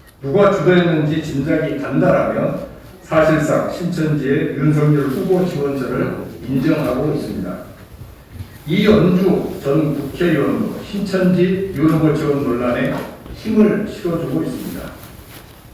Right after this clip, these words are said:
윤석열 후보가 검찰총장 재직 시절 대구 지역 코로나 대확산의 주범이었던 신천지에 대한 압수수색을 거부한 것도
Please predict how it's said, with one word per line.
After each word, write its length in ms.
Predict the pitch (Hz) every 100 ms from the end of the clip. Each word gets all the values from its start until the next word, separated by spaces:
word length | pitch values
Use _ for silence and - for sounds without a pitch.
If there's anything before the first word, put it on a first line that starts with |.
| - - - -
윤석열 540 | 160 214 220 226 214 -
후보가 520 | - - - - - -
검찰총장 920 | 156 160 175 165 156 156 151 143 127
재직 300 | - 123 175
시절 480 | 180 - - - - - - - -
대구 280 | 127 156 160
지역 300 | 151 151 -
코로나 560 | 175 190 185 180 - -
대확산의 760 | 185 160 156 151 185 156 165 127
주범이었던 760 | - 175 170 - - - - - - - - -
신천지에 640 | 180 180 175 165 151 139
대한 320 | 139 143 151 - - - - -
압수수색을 1200 | - - - 226 220 202 196 180 180 185 - -
거부한 560 | - 180 185 170 - -
것도 280 | - -